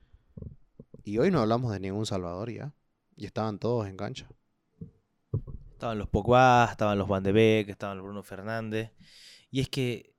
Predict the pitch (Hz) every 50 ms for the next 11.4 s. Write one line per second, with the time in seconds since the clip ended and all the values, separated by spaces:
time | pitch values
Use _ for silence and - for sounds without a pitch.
0 | _ _ - 123 117 - 147 127 117 113 107 - 120 127 131 120 113 107 110 110
1 | 107 110 - 120 123 135 123 - - 101 104 113 123 123 110 95 - - - 104
2 | 104 107 123 147 143 - 139 - _ _ _ - 156 185 196 170 113 95 95 98
3 | 95 - 92 - - - - - _ - - 117 117 113 107 104 104 101 98 95
4 | 98 104 - - - 120 123 123 120 107 - - 107 101 - 123 120 117 113 104
5 | 101 98 98 95 92 95 98 101 101 101 98 - _ - 98 95 92 - 98 95
6 | 95 95 - - 117 113 110 101 - _ _ - - - - - - _ _ _
7 | - 104 - 107 - 123 120 120 131 120 - 123 117 117 117 120 117 117 117 113
8 | 110 110 107 104 - 104 101 101 104 107 107 104 104 104 104 104 104 101 104 101
9 | - 110 110 110 110 110 110 110 104 104 104 107 110 - 113 113 113 110 107 104
10 | 104 107 - - 123 107 107 101 95 92 101 98 95 104 104 101 98 95 90 -
11 | - 98 95 92 92 98 -